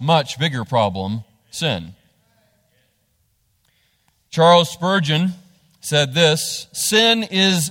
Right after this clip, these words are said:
the greatest evil in the universe. It is the parent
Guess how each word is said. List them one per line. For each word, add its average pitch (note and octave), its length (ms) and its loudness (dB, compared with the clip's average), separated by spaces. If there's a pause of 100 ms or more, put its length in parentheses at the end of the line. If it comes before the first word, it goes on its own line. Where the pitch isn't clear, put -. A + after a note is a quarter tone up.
the D#3 220 0
greatest F#3 880 0 (200)
evil D#3+ 540 2
in D3+ 180 -4
the D3+ 80 0
universe. A#2 760 -4 (600)
It F3+ 180 2
is F3 340 -2
the E3+ 160 4
parent F3 960 -2